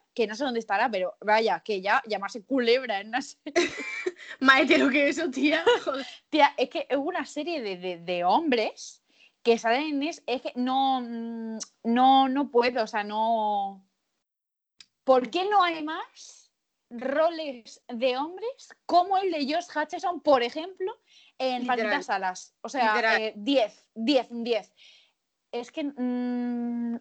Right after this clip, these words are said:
Speaker 1: eh, no lo sé, y me da pena porque realmente a esa persona le está obligando a hacer esos roles, aunque a, imagínate que a alguno le gusta hacer eso,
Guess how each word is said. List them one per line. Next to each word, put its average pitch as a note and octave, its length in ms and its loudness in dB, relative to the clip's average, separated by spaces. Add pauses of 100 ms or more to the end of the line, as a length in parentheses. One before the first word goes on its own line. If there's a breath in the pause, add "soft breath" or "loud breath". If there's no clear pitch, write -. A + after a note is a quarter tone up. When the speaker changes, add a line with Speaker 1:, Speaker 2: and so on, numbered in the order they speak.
Speaker 1:
eh, G#3+ 280 4
no B3+ 100 6
lo C#4 80 8
sé, D4 180 0
y C#4 120 6
me B3+ 100 6
da F4+ 160 8
pena C#4 260 -2
porque G3 240 -4
realmente D4 640 -4
a G#3+ 80 -2
esa G#3 120 -8
persona G#3+ 220 -6
le A#3+ 60 -4
está A3+ 140 -4
obligando B3+ 320 -4
a - 20 -10
hacer G#3+ 180 -8
esos A3+ 200 -6
roles, A#3 260 0
aunque F#3+ 260 -6
a, D#3+ 200 -4 (120)
imagínate G3+ 480 -4
que G3+ 60 0
a F3+ 40 0
alguno G3+ 280 -6
le G#3+ 100 0
gusta A3 260 -2
hacer A#3 180 -4
eso, B3 320 -6